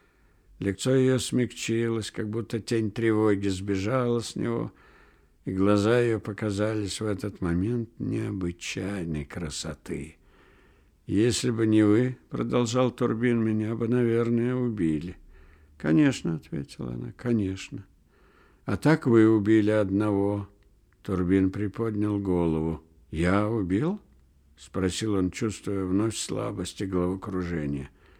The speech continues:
«Угу». Она благосклонно кивнула головой и поглядела на Турбина со страхом и любопытством. «Ух, как это страшно!»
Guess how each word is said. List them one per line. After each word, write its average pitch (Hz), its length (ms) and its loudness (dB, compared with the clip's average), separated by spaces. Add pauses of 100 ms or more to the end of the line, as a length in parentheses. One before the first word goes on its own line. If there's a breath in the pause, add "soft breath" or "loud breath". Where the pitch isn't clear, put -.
(280 soft breath)
«Угу». 139 520 4 (500)
Она 98 200 2
благосклонно 104 800 0
кивнула 104 500 0
головой 101 560 0 (580 soft breath)
и 107 80 0
поглядела 104 640 2
на 117 180 2
Турбина 104 540 0
со 110 200 -6
страхом 101 640 -4
и 117 40 -2
любопытством. 98 960 -6 (720 soft breath)
«Ух, 120 300 -6
как - 360 -8
это 110 240 -8
страшно!» - 880 -6